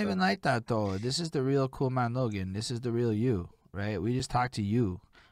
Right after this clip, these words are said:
Speaker 1: And in a lot of other
Speaker 2: Hmm.
Speaker 1: places, maybe people wanna talk to the character that you put on camera,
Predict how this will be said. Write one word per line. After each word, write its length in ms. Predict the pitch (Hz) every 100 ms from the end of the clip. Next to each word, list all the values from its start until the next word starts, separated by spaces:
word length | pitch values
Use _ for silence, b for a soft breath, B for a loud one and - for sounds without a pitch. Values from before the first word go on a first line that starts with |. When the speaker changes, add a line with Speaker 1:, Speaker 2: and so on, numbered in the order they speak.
| b
Speaker 1:
And 80 | 110
in 60 | 113
a 40 |
lot 240 | 117 135
of 80 | 156
other 220 | 131 139 127
Speaker 2:
Hmm. 60 |
Speaker 1:
places, 480 | 104 127 127 156 123
maybe 400 | 110 117 117 127
people 340 | 123 120 - 120
wanna 200 | 117 113
talk 260 | 117 110
to 80 | -
the 100 | 101
character 500 | - 107 110 - 110
that 140 | 107
you 80 | 87
put 200 | 107 110
on 180 | 98 104
camera, 500 | - 98 101 110 110